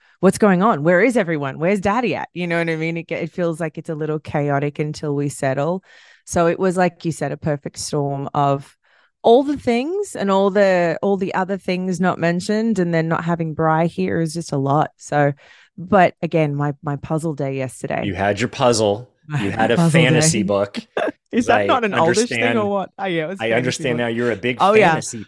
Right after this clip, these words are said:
Speaker 2: fan.
Speaker 1: This one is a dragons one. So it's, it was wildly popular. The first book was called Fourth Wing, and the second one, Iron Flame, dropped yesterday.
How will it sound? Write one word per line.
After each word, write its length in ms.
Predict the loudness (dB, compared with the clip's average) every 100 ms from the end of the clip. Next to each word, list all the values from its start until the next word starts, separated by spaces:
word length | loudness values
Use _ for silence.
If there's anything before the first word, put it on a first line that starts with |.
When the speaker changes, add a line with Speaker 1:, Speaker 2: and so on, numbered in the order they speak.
| -2
Speaker 2:
fan. 120 | 2
Speaker 1:
This 240 | 2 0
one 220 | 0 0 0
is 340 | 0 0 0 -2
a 420 | -2 -2 -4 -6
dragons 760 | -8 -2 0 0 0 -4 -6 -6
one. 380 | -4 -4 -4 -6
So 360 | -2 0 0 -2
it's, 160 | -6 -6
it 180 | -8 -4
was 180 | -6 -4
wildly 520 | 0 2 2 2 -2
popular. 640 | 0 -2 -4 -6 -6 -6
The 60 | -6
first 340 | -2 -2 -2
book 240 | -6 -6 -6
was 160 | -10
called 420 | -8 -4 -2 -2 -4
Fourth 300 | -2 -2 -2
Wing, 360 | -4 -4 -6 -10 -16 -20 -6
and 160 | -2 -2
the 80 |
second 300 | -2 -4 -2
one, 140 | -4 -2
Iron 340 | -2 -2 -2 -6
Flame, 640 | -6 -6 -4 -4 -6 -10
dropped 320 | -2 -2 -2 -4
yesterday. 600 | -4 -6 -4 -2 -2